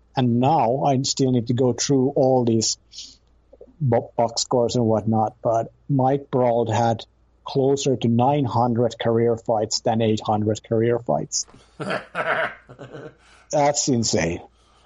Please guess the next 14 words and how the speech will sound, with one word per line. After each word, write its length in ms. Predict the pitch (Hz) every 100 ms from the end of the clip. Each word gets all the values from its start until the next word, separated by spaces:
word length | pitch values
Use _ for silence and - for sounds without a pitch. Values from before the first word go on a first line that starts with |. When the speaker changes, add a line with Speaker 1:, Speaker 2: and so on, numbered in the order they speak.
| _ _ _ -
Speaker 2:
Well, 140 | - 101
that's, 240 | 101 - - _ 123 _ _ _ _
yeah. 300 | 110 113 104 - _ _
Speaker 1:
Uh, 340 | 143 127 123 139 - -
and 260 | 131 131 - -
I 140 | 180
would 240 | 190 202
like 280 | 202 240 254
to 80 | 190
say, 440 | - - 160 135
because 320 | 127 127 139 -
I've 180 | 151
watched, 500 | 135 151 165 - - - _ _ _ _ _ -
or 260 | 131 131